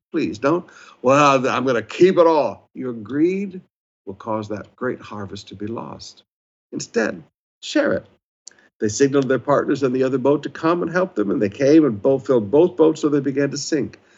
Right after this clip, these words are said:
But when Simon Peter saw it, <laughs> he fell down at Jesus' knees. They're in the boat, fell down at his knees, they're in the boat, and said, "Depart from me,"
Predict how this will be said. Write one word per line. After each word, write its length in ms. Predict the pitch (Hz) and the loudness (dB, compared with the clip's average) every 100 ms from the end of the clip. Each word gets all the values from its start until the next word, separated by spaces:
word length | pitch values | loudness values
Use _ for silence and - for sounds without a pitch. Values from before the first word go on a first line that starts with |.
| - - _ - | -20 -20 _ 2
But 100 | 156 | 2
when 120 | 160 | 4
Simon 400 | - 165 285 208 | 0 0 0 0
Peter 260 | 180 156 | 4 4
saw 320 | 135 - 127 110 | 4 2 4 4
it, 60 | |
<laughs> 60 | 98 | 2
he 60 | |
fell 320 | 123 - - 165 | -8 -4 -2 -2
down 340 | - - 139 | -4 -8 -4
at 120 | 131 | -4
Jesus' 640 | 101 110 117 107 98 101 98 | 0 0 0 -4 -6 -6 -2
knees. 520 | 107 101 90 85 - - - - _ - | -2 0 -4 -8 -14 -20 -20 -20 _ -2
They're 180 | 135 156 | 0 2
in 160 | 175 | 4
the 60 | 196 | 4
boat, 360 | 196 117 98 - | 4 2 0 -6
fell 200 | - - | -4 0
down 220 | 185 185 | 2 2
at 80 | 185 | 2
his 140 | 175 160 | 0 2
knees, 280 | 180 131 | 4 4
they're 200 | 101 117 | 4 4
in 80 | 143 | 4
the 80 | 156 | 4
boat, 340 | 147 113 95 - _ _ _ _ _ _ _ _ _ _ _ _ - | 4 2 0 -8 _ _ _ _ _ _ _ _ _ _ _ _ -8
and 120 | 120 | -6
said, 400 | - 127 117 107 _ _ _ _ | 0 4 4 2 _ _ _ _
"Depart 480 | - - - 120 - | -10 -10 -2 -2 -2
from 240 | - 98 87 | -8 -12 -12
me," 140 | 85 | -14